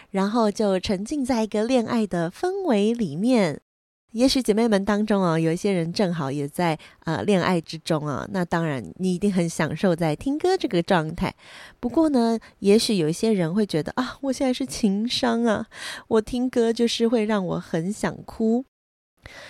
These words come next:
秋雨特别觉得啊，歌啊，它是一个非常特别的载体哦。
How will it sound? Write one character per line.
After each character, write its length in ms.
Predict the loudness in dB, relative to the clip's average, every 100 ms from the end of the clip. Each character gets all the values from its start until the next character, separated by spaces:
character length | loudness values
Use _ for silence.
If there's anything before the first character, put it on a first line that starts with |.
| -18
秋 160 | -4 0
雨 80 | 0
特 160 | 0
别 160 | 0 0
觉 180 | 2 0
得 120 | 2
啊， 200 | 0 0 -2
歌 200 | 0 4
啊， 160 | 4 2
它 220 | -2 -8 -8 _
是 240 | -2 0
一 20 |
个 120 | 0
非 260 | -2 0 0
常 280 | 2 0 -2
特 320 | -6 0 2
别 160 | 2 0
的 120 | -2
载 320 | -4 -4 -4 -8
体 240 | -10 -8
哦。 180 | -8